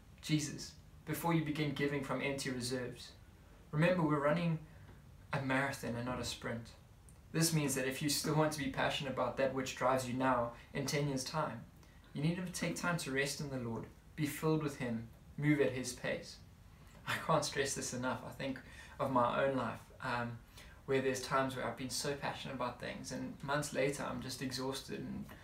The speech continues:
burnt out because of not understanding this key concept of yeah, starting in the right place with Jesus. Then we move on to the next sphere, which is connection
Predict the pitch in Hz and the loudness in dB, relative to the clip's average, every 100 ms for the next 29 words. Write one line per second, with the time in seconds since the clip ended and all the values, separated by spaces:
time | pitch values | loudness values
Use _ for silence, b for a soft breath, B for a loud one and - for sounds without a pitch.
0 | B B - 254 254 - 131 - - - | B B 0 0 0 -4 -6 -8 -14 -16
1 | - - 131 131 131 131 - - - 147 | -10 -6 -6 -2 -4 -4 -8 -18 -4 -2
2 | 135 131 135 131 123 123 - - - - | 0 -2 0 0 0 -4 -8 -6 -6 -6
3 | - - - - 123 123 B B B B | -6 -8 -8 -6 -6 -8 B B B B
4 | B - 113 - - 143 139 135 117 - | B -2 0 0 -2 0 2 0 -2 -6
5 | - - 131 123 120 - 120 117 - - | -12 -6 -2 0 -2 -4 -8 -8 -10 -14
6 | - - - - - - - - - - | -14 -12 -8 -8 -8 -12 -16 -18 -20 -20
7 | - - - - - - - - - - | -20 -20 -20 -20 -20 -20 -20 -20 -20 -20
8 | - - - - - - - - 156 160 | -20 -20 -20 -20 -20 -20 -8 0 4 6
9 | 170 170 170 165 156 139 - - 113 113 | 4 2 0 0 -2 -2 -4 -4 -2 -4
10 | 120 147 - 131 127 127 120 | -6 -8 -6 -6 -6 -6 -6